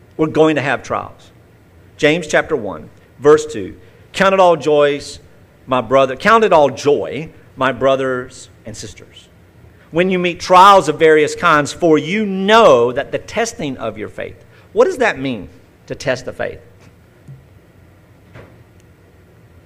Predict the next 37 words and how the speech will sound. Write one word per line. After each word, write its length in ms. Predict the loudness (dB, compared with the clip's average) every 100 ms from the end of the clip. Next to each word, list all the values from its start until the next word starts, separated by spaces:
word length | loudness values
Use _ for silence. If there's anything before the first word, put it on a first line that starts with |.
| _ _ _ -16
Okay, 300 | -10 -10 -12 -20 _ -12
I 120 | -8
used 240 | -6 -6 -8
to 80 | -2
rock 260 | -2 -2
climb. 320 | -8 -12 -12
Robin 240 | -8 -8 -6
and 80 | -8
I 80 |
used 160 | -10 -12
to 60 | -14
climb, 500 | -8 -8 -8 -12 -16 -20 _ _ _
you 60 | -16
know, 80 | -14
the 80 | -12
little 140 | -14
thing. 280 | -12 -14 -12
Then 100 | -14
I, 120 | -14 -16 -20 _ _ -12
I 60 | -6
learned 240 | -4 -4
to 40 |
boulder, 600 | 2 6 6 4 -4 -8 -14 -20
and 80 | -18
I 60 | -18
could 160 | -14
do 100 | -10
that 300 | -6 -6 -8 -18
and 100 | -8
fall 300 | -4 -4 -4
and 60 |
not 160 | -8 -14
get 140 | -10
hurt 240 | -6 -6 -6
'cause 160 | -18
it's 100 | -18
short. 380 | -12 -8 -8